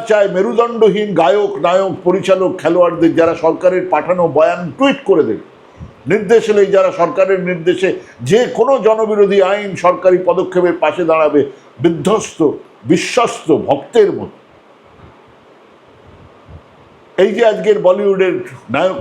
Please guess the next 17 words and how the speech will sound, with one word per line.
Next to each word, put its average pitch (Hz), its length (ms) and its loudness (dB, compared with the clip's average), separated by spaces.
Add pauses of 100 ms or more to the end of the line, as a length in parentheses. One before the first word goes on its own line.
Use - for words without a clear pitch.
নায়িকারা 120 400 -2 (100)
চুপ 302 120 2 (120)
করে 269 140 4
বসে 175 280 -6
আছে, - 260 -18 (440)
কেউ 214 160 4
কোনো 208 300 -2
কথা 120 180 -2
বলছে 95 300 -10
না। - 120 -20 (2250)
অর্থনীতি 202 540 0
ডুবছে, 165 460 0 (140)
চাকরি 202 400 -2 (120)
নেই, 139 160 0 (580)
দাম 170 280 0
বাড়ছে, 156 440 0 (760)
চুপ 269 160 0